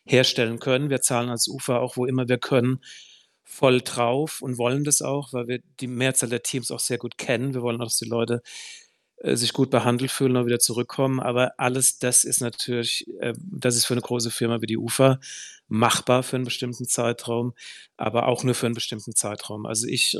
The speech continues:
rechne fest damit, dass wir im Mai, Juni langsam wieder dazu übergehen können, nachzudenken, wie wir Produktionen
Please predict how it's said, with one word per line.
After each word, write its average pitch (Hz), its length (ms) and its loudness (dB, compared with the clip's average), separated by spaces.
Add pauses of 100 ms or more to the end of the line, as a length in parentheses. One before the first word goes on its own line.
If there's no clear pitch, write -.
rechne 127 300 2
fest - 340 2
damit, 123 240 0
dass - 220 0
wir 123 200 -2 (720)
im 120 180 -4
Mai, 120 220 2
Juni 127 640 4 (320)
langsam 123 600 2
wieder 120 120 2
dazu 120 300 0
übergehen 123 420 0
können, 117 520 -4
nachzudenken, 120 960 0
wie 117 120 -2
wir 117 120 4
Produktionen 113 800 -2